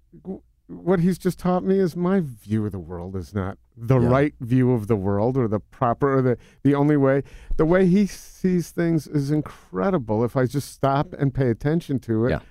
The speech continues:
Speaker 1: I'll, it'll open up my world too. And so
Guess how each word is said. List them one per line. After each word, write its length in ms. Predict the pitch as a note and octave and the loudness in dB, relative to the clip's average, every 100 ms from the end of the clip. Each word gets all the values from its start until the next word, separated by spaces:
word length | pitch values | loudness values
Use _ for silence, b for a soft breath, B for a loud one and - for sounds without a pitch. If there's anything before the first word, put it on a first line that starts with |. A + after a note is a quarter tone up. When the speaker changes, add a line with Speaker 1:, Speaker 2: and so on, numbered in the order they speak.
| b - | b -8
Speaker 1:
I'll, 280 | C4 A3+ A3 - | -4 -4 -6 -4
it'll 200 | G3 F#3+ | -2 0
open 240 | G3 G3 | 0 0
up 120 | G3 F3+ | -2 -2
my 360 | F#3 G3 F#3+ E3 C#3 G#2+ G#2+ - | -4 -2 -4 -8 -20 -20 -20 -6
world 340 | B2 A#2+ A#2 | -2 -2 -2
too. 400 | - E3 F#2+ F#2 A2 | -6 -6 -6 -8 -4
And 160 | A#2+ | -4
so 380 | - B2+ A#2+ A#2+ | -2 -2 -2 -4